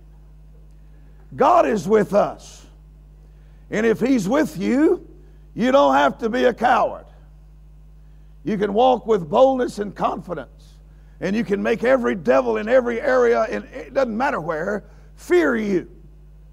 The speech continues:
Because it's God they're afraid of, not you. But this family, let's get back to the story.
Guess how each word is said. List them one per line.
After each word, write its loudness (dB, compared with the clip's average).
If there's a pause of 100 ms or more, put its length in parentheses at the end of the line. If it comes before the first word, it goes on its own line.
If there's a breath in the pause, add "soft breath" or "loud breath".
(1200 soft breath)
Because 2
it's -4
God 2
they're -6
afraid -4
of, -6
not -8
you. -10 (1800 soft breath)
But -4
this -6
family, 0
let's -6
get -8
back -2
to -10
the -6
story. -10